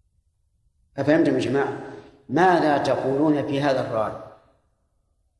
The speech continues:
هذا رأي مخالف للفطر،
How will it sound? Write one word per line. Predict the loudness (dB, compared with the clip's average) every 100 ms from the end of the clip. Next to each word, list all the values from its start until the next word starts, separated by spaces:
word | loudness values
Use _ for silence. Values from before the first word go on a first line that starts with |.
| _ _ 2
هذا | 4 6 4
رأي | 4
مخالف | 4 4 4 2 2 2 -2
للفطر، | -4 -4 -2 -2 -2 -4 -14